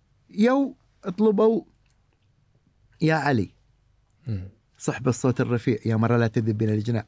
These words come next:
Speaker 1: عود أشيلها. وإحنا سامعينها تشيلها وتع-، يعني تع-، تعرفها.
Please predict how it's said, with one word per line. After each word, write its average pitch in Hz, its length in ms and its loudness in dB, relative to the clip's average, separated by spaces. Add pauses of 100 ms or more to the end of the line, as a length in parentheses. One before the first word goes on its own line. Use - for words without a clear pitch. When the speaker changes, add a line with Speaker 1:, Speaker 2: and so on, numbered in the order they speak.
(120)
Speaker 1:
عود 127 200 -2
أشيلها. 208 440 0 (840)
وإحنا 113 260 -2
سامعينها 135 440 0
تشيلها 202 380 2
وتع-، - 300 -6
يعني 113 220 0
تع-، - 200 -6
تعرفها. 180 540 -2